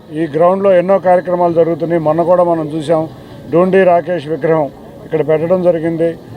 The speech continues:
అంతేకాకుండా పలు దేవాలయాల నుంచి తీసుకొచ్చిన ఉత్సవ విగ్రహాలను కూడా ఇక్కడ జ-, ఏర్పాటు చేయడం జరిగింది. అదేవిధంగా ఈ సంక్రాంతి కానుకగా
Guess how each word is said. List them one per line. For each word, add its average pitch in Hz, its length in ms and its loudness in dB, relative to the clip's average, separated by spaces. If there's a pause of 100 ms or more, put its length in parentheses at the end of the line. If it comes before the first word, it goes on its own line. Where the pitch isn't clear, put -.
(160)
అంతేకాకుండా 170 520 0
పలు 165 240 0
దేవాలయాల 180 640 2
నుంచి 175 240 -8
తీసుకొచ్చిన 160 500 -4
ఉత్సవ 156 240 -2
విగ్రహాలను 165 460 0
కూడా 160 160 0
ఇక్కడ 151 160 -4
జ-, 139 220 0 (440)
ఏర్పాటు 165 340 2
చేయడం 160 380 -2
జరిగింది. 147 500 -4 (500)
అదేవిధంగా 190 720 2 (120)
ఈ 160 140 -6
సంక్రాంతి 185 580 -2
కానుకగా 156 720 -2